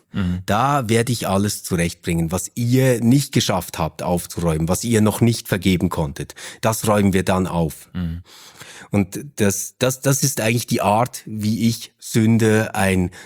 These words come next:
Speaker 2: ganz, ganz tolles Menü finde. Die schreckliche Art wäre zu sagen,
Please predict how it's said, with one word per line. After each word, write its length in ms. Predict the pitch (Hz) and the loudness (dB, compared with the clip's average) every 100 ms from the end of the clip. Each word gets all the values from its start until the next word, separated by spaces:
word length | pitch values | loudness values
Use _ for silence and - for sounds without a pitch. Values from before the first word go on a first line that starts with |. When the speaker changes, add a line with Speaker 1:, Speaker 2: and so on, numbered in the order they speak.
| - | -6
Speaker 2:
ganz, 300 | 123 135 143 | 0 0 0
ganz 300 | - 117 - | 0 0 -2
tolles 400 | - 110 139 135 | 0 2 2 4
Menü 280 | 135 135 143 | 4 4 2
finde. 420 | 139 139 156 170 - _ - - - | 2 0 0 -4 -8 _ -20 -20 -8
Die 60 | 101 | -2
schreckliche 560 | 110 127 - 139 127 | 0 2 2 2 2
Art 320 | 107 107 - 104 | 0 0 0 0
wäre 180 | 95 | 0
zu 120 | 92 92 | 0 -2
sagen, 400 | 95 90 95 | 0 2 0